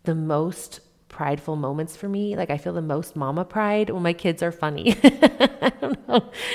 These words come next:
Maybe that's messed up, but when they are funny, I am, like, so uber impressed. I feel like they're so intelligent, they're so funny, they're growing up, they're witty, and it just, it matters so much to me.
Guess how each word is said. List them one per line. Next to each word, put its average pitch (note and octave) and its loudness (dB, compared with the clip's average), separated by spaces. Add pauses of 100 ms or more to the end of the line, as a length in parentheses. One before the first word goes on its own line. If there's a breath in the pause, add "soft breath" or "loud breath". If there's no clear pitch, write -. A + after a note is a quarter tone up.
(120)
Maybe C#4 0
that's C4 6
messed F#3+ 4
up, F3 6
but E3 4 (260 loud breath)
when G#3 4
they G3 8
are A3 12
funny, F#3+ 2
I F3 2
am, G3 2
like, F#3 2
so - 0
uber F#3+ 0
impressed. E3 0
I - -2
feel A2 -2
like A2+ -2
they're D#3 -4
so D3+ -8
intelligent, G#3+ 2
they're - -4
so A3+ -6
funny, C4+ 2
they're F#3 0
growing E3 0
up, C4 0
they're F3+ -2
witty, A#3 0
and F#3 2
it F3 0
just, G3+ -2 (580 loud breath)
it - 10
matters F3 4
so F3 4
much E3+ 4
to F3 -4
me. D3+ 6